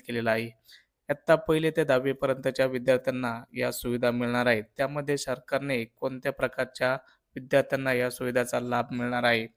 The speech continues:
कोणत्या अटी शर्ती आहेत, ते पाहण्यासाठी एकच आमच्या चॅनलला सबस्क्राईब करा, बेल आयकॉन दाबा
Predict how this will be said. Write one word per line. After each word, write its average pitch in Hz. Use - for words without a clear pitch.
कोणत्या 139
अटी 120
शर्ती 123
आहेत, 120
ते 127
पाहण्यासाठी 120
एकच 131
आमच्या 123
चॅनलला 127
सबस्क्राईब 131
करा, 123
बेल 123
आयकॉन 123
दाबा 117